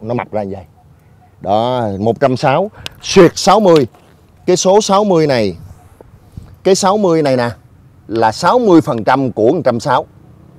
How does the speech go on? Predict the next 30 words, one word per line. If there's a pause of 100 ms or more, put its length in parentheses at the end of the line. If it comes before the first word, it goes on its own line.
(260)
Sáu
mươi
phần
trăm
của
một
trăm
sáu,
đó
là
cái
bề
dày
này. (1120)
Cái
bề
này. (920)
Bề
này
là
sáu (120)
mươi
phần
trăm (100)
của
một
trăm
sáu
mươi
này.